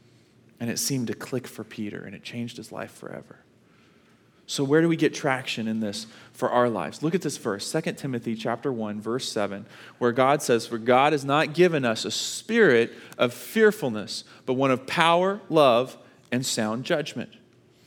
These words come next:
Now that word spirit's very hard for us to translate because it, it really comes across over into English as air or, or,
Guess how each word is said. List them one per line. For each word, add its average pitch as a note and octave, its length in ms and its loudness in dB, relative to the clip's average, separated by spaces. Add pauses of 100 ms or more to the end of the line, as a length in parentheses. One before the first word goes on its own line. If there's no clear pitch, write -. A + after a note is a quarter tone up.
(200)
Now D3+ 60 4
that E3 120 6
word E3+ 160 4
spirit's E3 340 2
very D3 220 6
hard D3 260 2
for C3+ 140 0
us B2 120 0
to B2 60 -6
translate A#2+ 460 -2
because A#2 380 0
it, G#2+ 100 2
it A#2+ 80 0
really C#3+ 500 2
comes D3 360 -4
across C3+ 360 0
over C3 160 -2
into A#2+ 140 -2
English C3 320 -4
as G2+ 240 -6
air B2+ 280 4
or, A#2 380 -4
or, A#2 300 -2